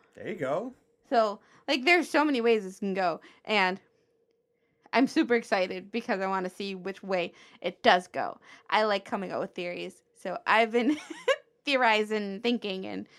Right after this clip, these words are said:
Speaker 2: I have a notebook <laughs> of my theories.
Speaker 1: Hey,
Speaker 2: So
Speaker 1: that, that's pretty much like the theory that you came with, uh,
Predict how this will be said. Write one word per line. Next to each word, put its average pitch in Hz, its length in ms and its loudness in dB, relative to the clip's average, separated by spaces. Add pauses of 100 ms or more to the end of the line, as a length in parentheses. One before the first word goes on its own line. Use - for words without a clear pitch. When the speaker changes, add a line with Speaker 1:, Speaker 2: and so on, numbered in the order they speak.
(220)
Speaker 2:
I 196 100 2
have 196 200 -2
a 190 40 -8
notebook 190 540 -6 (200)
<laughs> - 880 4
of 285 280 6
my 240 160 4 (120)
theories. 196 540 -8 (800)
Speaker 1:
Hey, 170 80 -2
Speaker 2:
So 226 100 6
Speaker 1:
that, - 240 -2 (360)
that's 160 180 -4
pretty 185 160 -2
much 170 200 -4
like 156 140 -6
the 139 80 -10
theory 147 360 -4
that 135 280 -4
you 143 160 -10
came 135 280 -8
with, 127 240 -12
uh, 120 260 -10